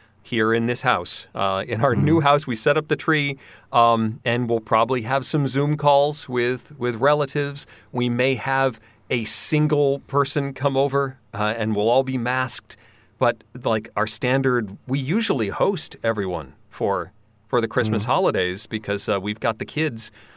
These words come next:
Speaker 1: and, uh, and grandparents wanting to come over and, and see everybody. We were always the hub for getting to see
Speaker 2: Mm.
Speaker 1: everyone, and that's certainly not happening this year.
Speaker 2: That's a big change, actually, <laughs> if
Speaker 1: Yes.
Speaker 2: you've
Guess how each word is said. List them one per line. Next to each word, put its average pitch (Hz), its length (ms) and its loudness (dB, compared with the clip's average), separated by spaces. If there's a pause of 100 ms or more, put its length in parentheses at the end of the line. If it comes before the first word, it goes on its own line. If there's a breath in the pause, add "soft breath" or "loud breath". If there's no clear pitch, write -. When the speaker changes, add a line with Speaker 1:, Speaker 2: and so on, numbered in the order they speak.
(140)
Speaker 1:
and, 98 400 -2
uh, 95 420 0
and 98 180 -6
grandparents 110 640 -2
wanting 110 240 0
to 113 80 -4
come 123 220 -4
over 127 400 2
and, 113 220 -2
and 101 180 -4
see 160 240 -2
everybody. 135 420 0
We 127 180 -2
were 143 220 2
always 135 280 0
the 110 120 0
hub 127 440 0 (320 soft breath)
for 117 180 2
getting 113 280 0
to 101 40 -6
see 107 240 0
Speaker 2:
Mm. 147 60 4
Speaker 1:
everyone, 101 460 0 (680 soft breath)
and 104 220 -4
that's 113 400 -2
certainly 143 400 0
not 117 180 0
happening 98 400 -4
this 85 180 -10
year. - 140 -16 (1500)
Speaker 2:
That's 110 300 -4
a 107 60 -2
big 95 200 -4 (200)
change, 92 400 -4
actually, 90 460 -8
<laughs> - 100 -8
if 120 180 -2
Speaker 1:
Yes. 135 140 4
Speaker 2:
you've 104 160 2